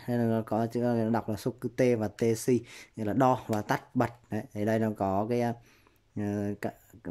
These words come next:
cái vạch, ờ, huyết áp cao này, vạch, ờ, huyết áp thấp nhất này. Đấy. Ấn vào phát nó sẽ tự nó đo. Tay em thì đang còn cầm gồng giơ lên vậy và đang hoạt động, đang nói chuyện các thứ này thì nó sẽ đo không chính xác hơn. Và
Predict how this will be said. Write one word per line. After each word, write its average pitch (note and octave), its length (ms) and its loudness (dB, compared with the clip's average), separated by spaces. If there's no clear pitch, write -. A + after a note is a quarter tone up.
cái A#2+ 100 0
vạch, A#2+ 260 -2
ờ, F2 180 -2
huyết A2 120 0
áp B2 200 -2
cao A#2+ 280 2
này, A2 100 0
vạch, G2 320 -2
ờ, F2+ 420 -2
huyết A2 120 0
áp A#2+ 120 -2
thấp C#3 180 -2
nhất C#3 220 4
này. G#2 160 0
Đấy. F#2+ 180 -4
Ấn G#2+ 200 0
vào A#2+ 120 2
phát B2+ 140 -2
nó B2 100 2
sẽ A#2+ 120 -2
tự G#2+ 100 0
nó A2 80 2
đo. A#2 180 2
Tay A2+ 180 2
em A#2+ 140 2
thì A2+ 60 0
đang A2+ 160 2
còn G#2 160 0
cầm G#2 340 2
gồng G#2+ 360 2
giơ A#2 140 4
lên A#2 220 4
vậy G2+ 220 2
và G2+ 160 2
đang A2+ 100 2
hoạt A2 160 -2
động, F#2 420 -2
đang A2 220 2
nói A2 220 2
chuyện A2 180 2
các A2+ 80 0
thứ G#2+ 140 2
này G#2+ 160 0
thì G2 260 0
nó G#2+ 160 -2
sẽ A2+ 300 -4
đo A2+ 220 0
không A2 160 -4
chính G#2+ 80 -4
xác B2 180 -2
hơn. A#2 160 -2
Và G#2 300 0